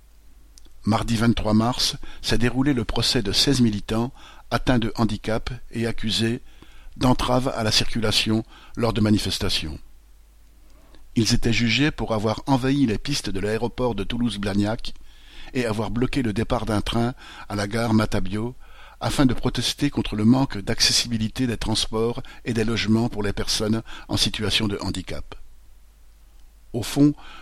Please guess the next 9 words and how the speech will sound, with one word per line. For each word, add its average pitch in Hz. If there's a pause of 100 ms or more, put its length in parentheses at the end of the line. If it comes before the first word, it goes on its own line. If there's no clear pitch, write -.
le 107
déroulement 135
même 139
du 117
procès 120 (240)
a 110
démontré 127
la 104
justesse 117